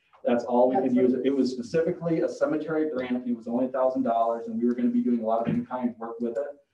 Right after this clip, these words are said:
Speaker 1: Um, but after we had, uh, I think it was, like, three, three or four different masons look at it, they said, "You don't wanna paint this 'cause it's crumbling apart." Um, so that's why we're looking into what we're gonna do with, uh, both the arch and the fenceway there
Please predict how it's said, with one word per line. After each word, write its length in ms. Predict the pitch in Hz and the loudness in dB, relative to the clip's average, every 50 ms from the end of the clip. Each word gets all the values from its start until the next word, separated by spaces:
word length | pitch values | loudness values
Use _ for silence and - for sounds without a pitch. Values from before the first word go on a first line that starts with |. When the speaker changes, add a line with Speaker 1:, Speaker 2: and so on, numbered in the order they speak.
| _ _ _ _ _ _ _ - | _ _ _ _ _ _ _ -4
Speaker 1:
Um, 440 | - 117 117 113 113 110 110 - - _ _ _ _ | -2 0 2 2 2 0 0 -2 -8 _ _ _ _
but 260 | 127 120 120 117 - | 0 2 2 2 2
after 240 | 131 127 127 127 127 | 2 0 2 2 0
we 160 | 127 127 123 | 0 0 0
had, 380 | 127 127 123 120 120 120 120 117 - - - 113 | 2 2 4 4 4 2 0 -4 -8 -10 -8 -4
uh, 220 | 110 110 107 107 - - - | -2 -2 -2 -4 -8 -12 -12
I 40 | - | -10
think 140 | - 151 120 | -8 -6 -4
it 60 | 117 | -4
was, 20 | |
like, 180 | - - - - - | -4 -6 -6 -8 -4
three, 340 | 123 131 131 131 131 131 - - - | -2 -2 -2 -2 -2 -6 -8 -12 -8
three 140 | 131 135 135 | -4 -2 -2
or 40 | 120 | -2
four 160 | - 127 120 | -2 0 0
different 240 | 120 117 - 120 117 | 0 0 2 0 0
masons 380 | 113 120 120 123 123 120 120 | 2 0 0 0 -2 -2 -2
look 200 | 123 120 120 - | 0 -2 -2 -2
at 200 | 110 113 113 110 | 0 0 0 0
it, 120 | 110 110 - - _ _ _ _ _ _ _ - | -2 -4 -6 -12 _ _ _ _ _ _ _ 0
they 100 | 131 127 | 0 2
said, 240 | 123 131 123 123 | 2 2 2 4
"You 60 | 127 135 | 4 4
don't 120 | 139 131 | 4 4
wanna 180 | 120 123 120 - | 4 2 2 2
paint 280 | - 123 120 120 - | 2 0 0 0 0
this 180 | 120 117 117 - | -2 -6 -6 -6
'cause 120 | - 117 | -6 -8
it's 180 | 113 110 - - | -8 -10 -10 -16
crumbling 380 | _ - 127 120 117 120 117 | _ -4 -2 -2 0 0 -2
apart." 500 | 110 110 - - 110 110 110 113 110 - _ _ _ _ _ _ _ _ - | -4 -6 -4 -4 -2 -2 -2 -4 -6 -10 _ _ _ _ _ _ _ _ -10
Um, 440 | 113 110 110 107 107 107 104 104 - _ _ | -8 -6 -6 -6 -8 -8 -10 -12 -16 _ _
so 140 | _ - | _ -2
that's 200 | 120 120 123 123 | 0 2 2 2
why 120 | - 127 120 | 2 2 0
we're 140 | 120 120 120 | 2 2 2
looking 280 | 120 120 117 117 113 | 0 0 -2 -2 -2
into 380 | 117 117 113 110 - - 120 113 | -2 -2 -2 -4 -4 -4 -4 -4
what 140 | 113 120 117 | -4 -6 -6
we're 80 | 110 113 | -8 -8
gonna 120 | 113 110 107 | -8 -8 -8
do 240 | - 117 113 113 110 | -8 -8 -8 -6 -8
with, 220 | 107 107 110 110 - _ _ _ | -8 -8 -10 -12 -12 _ _ _
uh, 160 | 110 110 107 | -12 -12 -10
both 280 | 107 120 117 110 113 113 | -8 -8 -8 -8 -8 -10
the 80 | 110 | -8
arch 260 | 107 113 110 110 - - - | -6 -6 -6 -6 -10 -12 -12
and 120 | 110 107 | -12 -12
the 60 | 107 | -12
fenceway 420 | - - 107 107 - _ - - - | -14 -18 -18 -18 -18 _ -20 -18 -16
there 220 | - - - - | -16 -16 -16 -16